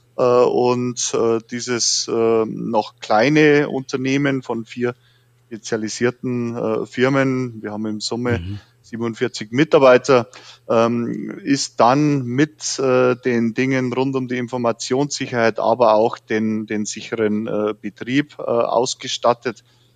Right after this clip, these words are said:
Speaker 1: äh,
Speaker 2: Mhm.
Speaker 1: für, äh, den klassischen Mittelstand, aber auch für einige Großkonzerne.
Speaker 2: Mhm. Du bist aber in, bist du in Kirchweidach groß geworden?
Speaker 1: Ja, also vor meiner I-T-Laufbahn, wenn man so nennen will,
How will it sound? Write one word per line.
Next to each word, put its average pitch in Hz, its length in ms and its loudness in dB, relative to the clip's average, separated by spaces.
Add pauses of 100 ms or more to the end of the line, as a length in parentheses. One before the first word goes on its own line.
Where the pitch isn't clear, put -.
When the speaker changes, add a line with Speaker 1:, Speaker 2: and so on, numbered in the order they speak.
(240)
Speaker 1:
äh, 113 220 4
Speaker 2:
Mhm. 104 200 0
Speaker 1:
für, 117 880 0
äh, - 60 -20
den 113 320 -6
klassischen 123 580 0
Mittelstand, 120 540 -2
aber 110 200 0
auch 98 120 -4
für 110 200 -6
einige 104 420 -4
Großkonzerne. 87 760 -10 (580)
Speaker 2:
Mhm. 101 440 -2 (320)
Du - 80 -10
bist - 240 -2
aber 113 380 4
in, 110 200 -2
bist 117 180 -4
du 147 40 2
in 123 140 4
Kirchweidach 110 800 0
groß - 400 -2
geworden? 151 640 0 (500)
Speaker 1:
Ja, 135 380 6
also 151 280 4
vor 147 360 4
meiner 160 420 6
I-T-Laufbahn, 151 1700 2
wenn 135 100 2
man 135 140 0
so - 140 -4
nennen 131 400 0
will, 139 240 2